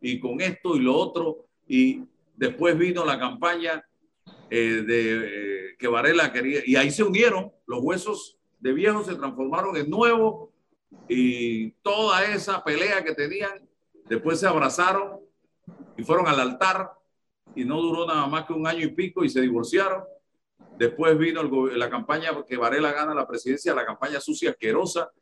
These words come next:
Varela también a través de su call center utilizó la campaña sucia y seguimos con este gobierno con la maldita campaña sucia. Y esto tiene que acabar. Si lo otro, qué desafortunado el comentario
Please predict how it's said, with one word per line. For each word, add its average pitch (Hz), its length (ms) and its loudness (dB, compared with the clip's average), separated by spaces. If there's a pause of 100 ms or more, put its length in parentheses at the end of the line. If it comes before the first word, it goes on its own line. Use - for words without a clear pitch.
(260)
Varela 135 380 4
también 139 420 2
a 117 80 -4
través 123 280 0
de 151 120 2
su 120 220 -6
call 104 160 0
center 156 340 -2
utilizó 113 560 0
la 123 160 -2
campaña 135 420 -4
sucia 165 460 -2 (220)
y 151 100 0
seguimos 202 520 4
con 147 160 -2
este 160 180 0
gobierno 147 420 0
con 160 140 2
la 127 100 2
maldita 123 500 -2
campaña 110 400 -6
sucia. - 340 -14 (220)
Y 139 120 2
esto 156 260 2
tiene 135 220 0
que 113 80 0
acabar. 110 360 2
Si 120 120 -2
lo 127 140 4
otro, 185 420 2 (720)
qué 190 160 6
desafortunado 143 1200 0
el 110 100 -4
comentario 127 680 -2